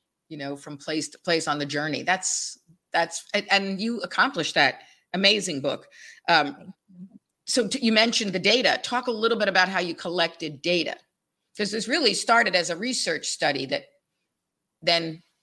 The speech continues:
Speaker 1: wrote itself into a book.
Speaker 2: It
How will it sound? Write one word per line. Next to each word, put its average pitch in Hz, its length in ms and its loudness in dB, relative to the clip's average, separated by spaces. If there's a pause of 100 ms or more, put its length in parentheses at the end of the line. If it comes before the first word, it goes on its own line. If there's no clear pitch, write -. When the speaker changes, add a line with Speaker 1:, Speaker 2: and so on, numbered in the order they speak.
(440)
Speaker 1:
wrote 170 220 2
itself 143 440 -2
into 120 180 -6
a 123 40 -4
book. - 300 -8 (460)
Speaker 2:
It 277 160 4